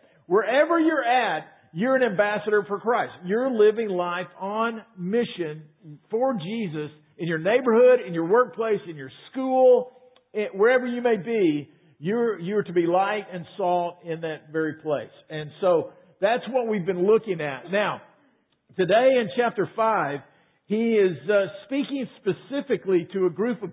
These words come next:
people. You see, all of us answer to somebody, uh, uh, in our spiritual life.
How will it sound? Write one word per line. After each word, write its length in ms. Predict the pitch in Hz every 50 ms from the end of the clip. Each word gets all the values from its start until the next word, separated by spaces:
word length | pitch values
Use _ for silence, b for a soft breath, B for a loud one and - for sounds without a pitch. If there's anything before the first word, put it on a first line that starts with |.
| - - -
people. 680 | 233 254 254 - - 185 175 170 165 160 156 147 B B B B 175 B -
You 280 | 190 185 190 220 190 147 -
see, 120 | 294 285 226 -
all 280 | 240 285 320 349 339 320
of 80 | 269
us 120 | 233 196 - - - -
answer 400 | 226 220 226 226 - - 185 175
to 80 | 175 156 -
somebody, 460 | 196 185 170 160 147 139 139 139 135 - -
uh, 60 | 170
uh, 300 | 165 - - - 170 160 - - - 170 151 -
in 100 | 220 196
our 160 | 190 190 180 - -
spiritual 360 | - 185 185 170 - 175 151
life. 280 | 151 147 143 127 113